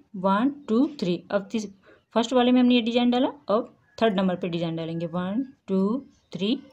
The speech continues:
और ये फोर। यानी पहले वाले में हमने ये डिजाइन डाला, फिर तीसरे नंबर वाले पे डिजाइन डालेंगे, फिर इसी तरह से same करेंगे।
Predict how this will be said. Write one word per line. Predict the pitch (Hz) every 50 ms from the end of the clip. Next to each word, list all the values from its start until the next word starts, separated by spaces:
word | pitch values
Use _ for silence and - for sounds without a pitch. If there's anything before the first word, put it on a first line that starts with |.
| _ - - _ _ _ _ - -
और | 196 185 185
ये | 185 185 226 294 - - _ _ _ _ _ _ _ _ _ _ _ _ _ _ _ _ _ _ _ _ _ _ _ _ _ _
फोर। | - 202 175 147 - - _ _ _ _ _ _ _ _ _ _ _ _ _ _ _ _ _ _ _ _ _ _ _ _ _ _ _ _ _ _ 1047 1047 1047 _ _ - - _ _ _ _ _ _ _ _ _ _ _ -
यानी | 214 208 214 214
पहले | 214 220 214 214 254 262
वाले | 262 240 247 247
में | 247 247
हमने | 240 226 247 311
ये | 269 214
डिजाइन | 190 196 190 196 190 190
डाला, | 185 190 190 220 269 - - - _ -
फिर | 220 226 220 - - _ _ _ _ _ _ -
तीसरे | 220 208 220 233 214
नंबर | 202 196 190 190 190
वाले | 185 185 180 185
पे | 196 285 427 480 294
डिजाइन | 220 175 175 175 170
डालेंगे, | 165 165 165 175 170 185
फिर | 175 - - 214
इसी | 208 196 - 196
तरह | 196 180 185
से | 190 285 269
same | - - 170 165
करेंगे। | - 165 160 160 165 160 175